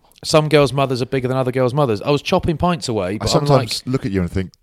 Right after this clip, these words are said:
Speaker 2: "Did you actually play rugby?"
Speaker 1: Yeah, but okay. I probably don't drink as many pints as some, and I drink more than others. I probably had ten pints yesterday, which sounds wee, but that is in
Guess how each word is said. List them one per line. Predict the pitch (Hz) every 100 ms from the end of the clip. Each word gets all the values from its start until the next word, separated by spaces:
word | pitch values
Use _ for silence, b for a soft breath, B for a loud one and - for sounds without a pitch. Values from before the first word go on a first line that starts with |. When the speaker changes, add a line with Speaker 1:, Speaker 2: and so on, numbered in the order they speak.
| _ _ _
Speaker 2:
"Did | 156 156
you | 160
actually | 156 - 160
play | - 151
rugby?" | 147 147 - 71 - _ _ _ _ _ _ _ _
Speaker 1:
Yeah, | 160 175 95
but | 131 - - -
okay. | - 98 101 b b b b b _
I | - 151
probably | - 139
don't | 131 131 -
drink | 131 120
as | 117
many | 135 110
pints | - 113 98
as | 104
some, | - 101 107
and | 107
I | 110
drink | 117 95
more | 107
than | 107
others. | 120 95 87 -
I | 127
probably | 123 - 127 117 117 110 110
had | - - 110 107 - _ _ -
ten | 127 113
pints | 101 110 98 -
yesterday, | 90 - 87 73 80
which | - 101
sounds | - 107 98 156
wee, | 175 180 180 147
but | 107 113 -
that | 123 -
is | 113 107 -
in | 107 107 104